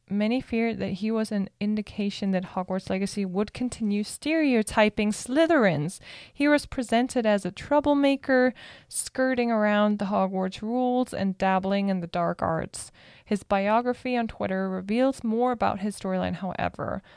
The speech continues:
Um, players will more than likely have the ability to help him throughout his storyline, as every companion may have unique quests to offer. So he is a twin, and his sister suffers from a curse with no cure.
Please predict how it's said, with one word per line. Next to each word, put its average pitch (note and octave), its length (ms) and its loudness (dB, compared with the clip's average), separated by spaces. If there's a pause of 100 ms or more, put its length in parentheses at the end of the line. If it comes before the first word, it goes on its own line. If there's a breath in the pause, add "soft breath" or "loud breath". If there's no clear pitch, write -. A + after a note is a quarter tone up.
(600 soft breath)
Um, F3 380 -2
players A#3+ 460 2
will F3+ 120 -4
more A3 300 2
than C4 160 -4
likely A3 300 0
have F#3+ 260 -4
the F#3+ 80 -2
ability F3+ 380 0
to F#3 60 0
help - 320 -2
him A3 160 -4
throughout F#3+ 440 -4
his F#3+ 160 -6
storyline, - 720 -6
as F#3+ 300 -6
every G3+ 180 -4
companion F#3+ 560 -2
may F3+ 140 -2
have F3 300 -8
unique F3 380 -4
quests - 600 -8
to - 160 -14
offer. - 460 -2 (460 loud breath)
So A3 160 0
he B3+ 240 -2
is A#3 240 0
a F#3+ 160 2
twin, F#3+ 720 0
and G#3 160 2
his G3 160 0
sister - 600 -2
suffers G3 500 -2
from G3 240 -2
a G3 100 -4
curse - 640 -4
with F#3+ 180 -4
no F3+ 280 0
cure. - 640 -2